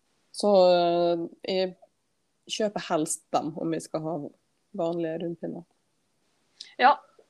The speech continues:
Speaker 2: det skjønner jeg.
Speaker 1: Og så
Speaker 2: Jeg, jeg fikk jo prøvd det, det må jeg bare si. Jeg fikk jo prøvd, eh, Sinit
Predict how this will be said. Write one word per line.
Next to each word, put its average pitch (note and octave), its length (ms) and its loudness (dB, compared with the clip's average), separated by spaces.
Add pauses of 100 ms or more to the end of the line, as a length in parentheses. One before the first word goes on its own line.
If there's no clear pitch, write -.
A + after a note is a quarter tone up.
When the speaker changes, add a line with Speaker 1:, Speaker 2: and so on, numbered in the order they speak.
(160)
Speaker 2:
det A#3+ 160 -10
skjønner A3+ 280 0
jeg. A3+ 260 4
Speaker 1:
Og A3+ 60 4
så A3+ 80 4
Speaker 2:
Jeg, A3 160 2
jeg B3+ 140 2
fikk A3 140 -2
jo B3 80 -4
prøvd A3 360 -2
det, F#3+ 160 0
det G#3+ 80 -2
må A3 100 -2
jeg G3+ 80 0
bare G3 140 0
si. G#3 80 -2
Jeg F#3+ 100 -2
fikk G#3+ 160 -12
jo G3+ 60 -10
prøvd, G3 380 -6
eh, F#3 320 -2
Sinit F#3+ 640 -4